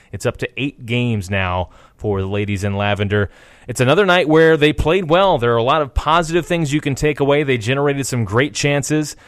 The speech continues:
but Bella Bixby in goal for Portland made some great saves, particularly down the stretch in the second half to keep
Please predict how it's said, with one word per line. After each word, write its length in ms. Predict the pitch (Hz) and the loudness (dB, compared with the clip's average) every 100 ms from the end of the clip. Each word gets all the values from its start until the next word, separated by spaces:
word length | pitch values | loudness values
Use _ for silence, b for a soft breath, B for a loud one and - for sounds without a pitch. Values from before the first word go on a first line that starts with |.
| B | B
but 140 | 107 | -2
Bella 200 | 98 139 | 2 2
Bixby 440 | 113 139 - 139 123 | 4 2 0 -2 0
in 120 | 110 | 2
goal 300 | 107 123 123 | 2 2 2
for 260 | - 117 110 | -2 -2 0
Portland 440 | - 131 113 113 | 0 0 0 -2
made 160 | 113 110 | -2 -2
some 160 | 107 | -4
great 260 | 95 123 113 | 0 0 0
saves, 340 | - 120 117 | -2 0 -2
particularly 560 | - 101 131 117 117 110 | -6 -6 -4 -2 -2 0
down 220 | 107 110 | 0 0
the 80 | 104 | -2
stretch 320 | - 120 - | -2 -4 -2
in 80 | 107 | -4
the 60 | |
second 320 | 92 123 113 104 | -2 -4 -2 -2
half 240 | 110 107 | -2 -2
to 80 | 101 | -6
keep 300 | - 117 | -6 -8